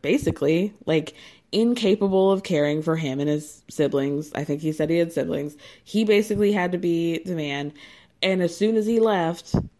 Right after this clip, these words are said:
and left her to her own devices, everything fell apart. I just need to know more about that, because it sounds like he is angry at the wrong people.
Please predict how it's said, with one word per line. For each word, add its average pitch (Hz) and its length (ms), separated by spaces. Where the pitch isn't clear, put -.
and 170 120
left 175 180
her 190 180
to 190 220
her 190 140
own 190 100
devices, 170 760
everything 165 420
fell 135 200
apart. - 460
I 208 160
just 247 320
need 214 320
to 208 80
know 185 180
more 170 300
about 185 500
that, 196 380
because 190 360
it - 100
sounds 240 300
like 226 120
he 208 300
is 180 200
angry 165 340
at 160 80
the 156 80
wrong 139 220
people. - 560